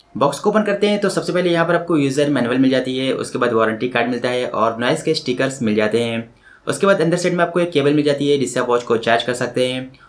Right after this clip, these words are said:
और एक काफ़ी खूबसूरत सी watch रखी हुई मिल जाती है। और first impression में तो watch मुझे काफ़ी ज़्यादा अच्छी लगी। बाकी इसको on करते हैं और phone से pair करते हैं और pair करना काफ़ी easy है। आपको noise fit application को open करना है, जाना है ऐड device पे और यहाँ पर देख सकते हैं watch में QR code आ गया है, इसको scan करना है,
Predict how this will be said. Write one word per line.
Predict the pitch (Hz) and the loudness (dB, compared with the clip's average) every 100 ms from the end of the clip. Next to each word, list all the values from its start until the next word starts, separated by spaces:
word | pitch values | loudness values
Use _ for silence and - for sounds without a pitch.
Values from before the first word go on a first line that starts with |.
| _ | _
और | - 135 | 0 2
एक | - | 2
काफ़ी | 160 160 | 0 -2
खूबसूरत | 170 147 - 143 139 | -2 -2 0 -2 0
सी | 143 | -2
watch | 123 127 113 | 0 0 0
रखी | 113 127 | -2 0
हुई | 120 131 | 0 0
मिल | 107 107 | 0 2
जाती | 104 104 117 | 0 0 0
है। | 117 117 - _ _ _ _ | 0 -2 -8 _ _ _ _
और | 113 117 | 2 2
first | - 180 | 2 0
impression | 202 185 196 | 0 0 0
में | 196 | 0
तो | 190 | 0
watch | 165 170 | 2 0
मुझे | 170 165 | -2 -2
काफ़ी | 131 - 139 | 0 -2 -4
ज़्यादा | 127 123 135 | -2 0 0
अच्छी | - - 131 | -2 -2 0
लगी। | 127 131 135 135 - - _ | 2 2 2 -2 -12 -20 _
बाकी | 117 117 | 0 0
इसको | 123 180 | 0 2
on | 147 170 | 2 2
करते | 175 175 | 0 0
हैं | 175 180 | -2 0
और | 147 147 | 2 2
phone | 143 147 | 2 0
से | 156 | 0
pair | 135 135 | 0 0
करते | 139 143 | 0 0
हैं | 139 139 143 | 0 0 0
और | 107 | 0
pair | 110 127 | 0 -2
करना | 131 135 | 0 -2
काफ़ी | 135 110 - 131 | 0 -2 -2 -4
easy | 117 110 127 | -2 -2 -2
है। | 127 131 | -2 -2
आपको | 127 131 147 | -4 -2 0
noise | 131 131 139 | 2 2 0
fit | 147 | -2
application | 147 135 135 143 | -4 -2 -2 -2
को | 139 | -2
open | 117 131 | 0 0
करना | 127 131 | 0 -2
है, | 131 | -2
जाना | - 117 123 | -2 -2 0
है | 131 | -4
ऐड | - 117 120 | -2 -2 0
device | 120 123 - | 0 -2 0
पे | 127 127 - - - - | 0 0 -4 -16 -20 -6
और | 110 117 | 2 4
यहाँ | 123 139 | 4 2
पर | 175 | 2
देख | 170 | 0
सकते | 170 - 175 | 0 0 -2
हैं | 180 | -2
watch | 143 147 147 | 2 2 2
में | 151 | -2
QR | 147 127 | 0 0
code | 123 139 | 0 -2
आ | - 131 | 0 0
गया | 135 | 0
है, | 135 | -4
इसको | 131 131 | -2 -2
scan | 120 117 131 | 0 0 0
करना | 131 123 | 0 0
है, | 123 127 127 | 0 0 -2